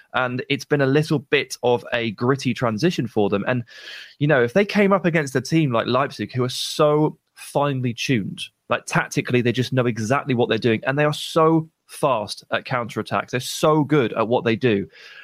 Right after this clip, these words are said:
I genuinely reckon Leipzig would win this. Now, I know you've always got the Messi card to play for Barcelona. Um, and you've always got that kind of, you, you're almost reluctant to give a, a, an underdog like this, like, the, the,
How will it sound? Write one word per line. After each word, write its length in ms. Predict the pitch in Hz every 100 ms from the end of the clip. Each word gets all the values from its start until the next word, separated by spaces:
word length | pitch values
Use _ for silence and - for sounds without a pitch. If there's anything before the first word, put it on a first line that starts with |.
| - _ _ -
I 160 | 156 220 -
genuinely 520 | - 208 226 185 156
reckon 360 | 151 156 143
Leipzig 320 | 135 131 - 110
would 100 | 101
win 220 | 120 107
this. 280 | 80 - - _
Now, 260 | 143 143 139
I 80 | 139
know 80 | 151
you've 180 | 156
always 160 | 160 160
got 120 | 165
the 60 | 143
Messi 320 | 143 131 123
card 280 | 135 117 117
to 60 |
play 280 | 113 104 104 - _ _ _ _ - -
for 100 | -
Barcelona. 640 | 113 110 - 107 101 104 113 - - - _ -
Um, 440 | 110 104 104 104
and 120 | 113 110
you've 100 | 120
always 220 | 120 110
got 160 | 120
that 140 | 113 110
kind 180 | 117 107
of, 200 | 101 - _ _ _
you, 220 | 151 147
you're 380 | 156 160 147 160
almost 240 | 160 143
reluctant 460 | 131 131 131 - 110
to 80 | -
give 180 | 131 117
a, 40 |
a, 320 | 101 113 117 113
an 120 | 120
underdog 400 | 120 113 113 110
like 160 | 110 113
this, 180 | 104
like, 220 | 113 104 -
the, 180 | 101 -
the, 120 | 101